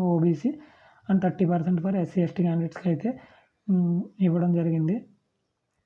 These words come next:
మ్, ఫిజికల్ హ్యాండిక్యాప్డ్ వాళ్ళకి irrespective of ca-,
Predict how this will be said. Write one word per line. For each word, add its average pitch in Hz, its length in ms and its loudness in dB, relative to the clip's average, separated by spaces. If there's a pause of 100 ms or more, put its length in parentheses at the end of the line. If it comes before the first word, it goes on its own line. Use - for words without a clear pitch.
(680)
మ్, 185 260 2
ఫిజికల్ 190 360 2
హ్యాండిక్యాప్డ్ 185 540 0
వాళ్ళకి 180 380 0 (540)
irrespective 185 600 0
of 196 120 2
ca-, 196 200 -2